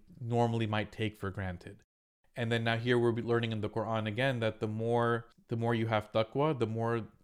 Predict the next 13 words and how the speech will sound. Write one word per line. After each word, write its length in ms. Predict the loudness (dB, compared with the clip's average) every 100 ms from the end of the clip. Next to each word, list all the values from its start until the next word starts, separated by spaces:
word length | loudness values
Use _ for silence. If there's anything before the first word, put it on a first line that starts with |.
| _ -6
that 220 | -4 -2
you 160 | -2
will 140 | 0 0
become 680 | -4 -6 -6 -4 -4 -8 -12 _ -18 0
grateful 400 | 2 2 -2 -8
to 180 | -6 -6
Allah. 420 | -4 -2 -2 -2
And 100 | -4
then 80 | -8
of 100 | -6
course 280 | -6 -4
he 100 | -6
says 400 | -6 -4 -4 -6